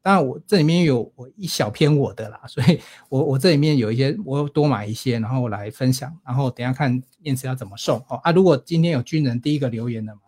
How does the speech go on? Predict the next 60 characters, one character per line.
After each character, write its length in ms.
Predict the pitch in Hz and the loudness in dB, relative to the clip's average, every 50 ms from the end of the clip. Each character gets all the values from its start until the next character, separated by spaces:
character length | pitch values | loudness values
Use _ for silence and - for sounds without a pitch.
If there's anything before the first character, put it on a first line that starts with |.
| _ | _
上 140 | - 135 127 | -4 -2 -2
就 100 | 120 123 | -2 -2
送， 260 | 120 - - 110 101 | -6 -6 -6 -8 -8
我 60 | 101 | -10
们 140 | 104 113 117 120 | -18 -20 -20 -14
来 140 | 123 127 127 | -10 -8 -6
那 100 | 139 147 | -6 -4
个 120 | 131 123 113 | -6 -6 -8
军 220 | - - 165 165 | -6 -4 -4 -2
人 180 | 143 131 131 127 | 0 0 0 0
节 260 | 127 120 104 104 - _ _ _ _ _ _ _ _ _ | -2 -6 -12 -14 -18 _ _ _ _ _ _ _ _ _
福 140 | 127 127 143 | -12 -4 0
利 100 | 170 143 | 2 2
一 80 | 120 | 2
下。 220 | 113 - 131 113 - _ _ _ _ _ _ _ _ _ | 2 0 -2 -2 -2 _ _ _ _ _ _ _ _ _
哦， 100 | - 202 | 6 8
我 80 | 185 151 | 8 8
今 120 | - 214 | 8 8
天 300 | 220 220 208 202 202 247 - - | 8 8 6 4 -2 -8 -18 -20
我 60 | - - | -14 -6
带 120 | - 165 | -2 -2
很 80 | 135 113 | 0 0
多 120 | 127 131 | 0 -2
道 200 | 131 - 135 127 | 0 2 2 2
具 160 | 127 139 123 | 2 0 -4
来 180 | 104 - 107 113 | -6 -6 -10 -10
哈。 220 | - 135 120 131 _ _ _ _ _ - | -10 -10 -10 -10 _ _ _ _ _ -4
我 80 | - | 2
不 60 | 165 233 | 4 6
知 60 | 302 | 8
道 80 | 269 | 6
各 160 | 240 - 262 247 | 8 8 8 10
位 80 | 220 | 10
最 120 | 214 240 226 | 8 8 8
近 120 | 214 208 | 8 8
在 100 | 202 185 | 8 6
金 180 | 175 - 190 185 | 4 4 0 0
石 160 | - - 143 | 2 0 -2
堂 220 | 139 139 123 127 | 0 0 0 2
或 100 | 156 170 | 2 2
者 80 | 131 131 | 0 0
是 80 | 151 | -2
博 160 | 156 127 123 120 | -4 -4 -6 -6
客 120 | - 160 | -4 -4
来 80 | 143 120 | -4 -4
有 60 | 107 | -4
没 100 | 104 107 | -6 -8
有 40 | 123 | -8
看 120 | - 135 | -8 -8
到 100 | 123 123 | -8 -6
这 80 | 117 120 | -8 -10
本 140 | 110 104 107 | -12 -14 -16
书， 220 | - - 113 107 | -16 -14 -14 -12
叫 120 | 113 135 131 | -10 -8 -8
做 120 | 131 127 | -6 -8
《火 220 | 123 - - 110 110 | -8 -10 -12 -14 -12
来 180 | 104 98 107 | -12 -10 -10
了， 100 | 117 120 | -10 -12
快 200 | 107 - - 123 | -10 -8 -8 -8
跑》。 240 | 104 - - - - | -8 -8 -12 -20 -20